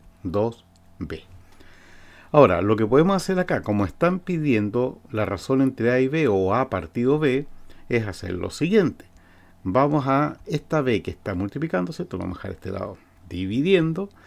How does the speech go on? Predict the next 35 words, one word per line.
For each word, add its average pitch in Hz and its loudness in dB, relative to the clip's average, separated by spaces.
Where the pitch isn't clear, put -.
y 143 4
mientras 151 4
que 95 -10
al 85 -6
otro 107 -2
lado 156 2
está 98 -4
el 87 -4
tres - 4
que - -8
multiplicaba 87 0
la 175 2
A, 208 -4
lo 107 -4
dejamos 107 -6
en 101 -4
el 101 -2
otro 113 -4
lado, 135 -2
pero 95 -2
dividiendo 90 -6
al 95 -10
dos, 185 0
y 226 -2
listo. 254 -2
Y 139 2
hemos 143 4
llegado 135 2
al 131 -4
resultado 139 -2
sin 160 2
mayor 120 2
esfuerzo. - -6
Dos 170 4
tercios, 196 2